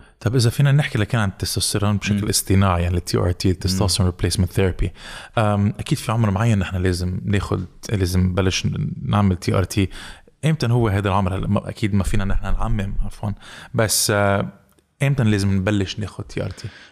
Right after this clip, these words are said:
Speaker 2: Like I think ن-، ال decision or القرار واحد إذا بده ياخد تي ار تي ولا لا
Speaker 1: بيرجع عند الحكيم.
Speaker 2: بيرجع عند الحكيم، بيرجع عند الشخص. يعني إذا أنت بلشت تاخد تستوستيرون، آم، عم تفوت التستوستيرون من برا على جسمك،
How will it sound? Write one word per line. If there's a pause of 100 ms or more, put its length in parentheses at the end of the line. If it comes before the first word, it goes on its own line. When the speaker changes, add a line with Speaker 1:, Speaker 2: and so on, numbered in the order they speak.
Speaker 2:
Like
I
think
ن-،
ال
decision
or
القرار
واحد
إذا
بده
ياخد
تي
ار
تي
ولا
لا
Speaker 1:
بيرجع
عند
الحكيم.
Speaker 2:
بيرجع
عند
الحكيم،
بيرجع
عند
الشخص. (140)
يعني
إذا
أنت (100)
بلشت
تاخد
تستوستيرون، (420)
آم، (120)
عم
تفوت
التستوستيرون
من
برا
على
جسمك،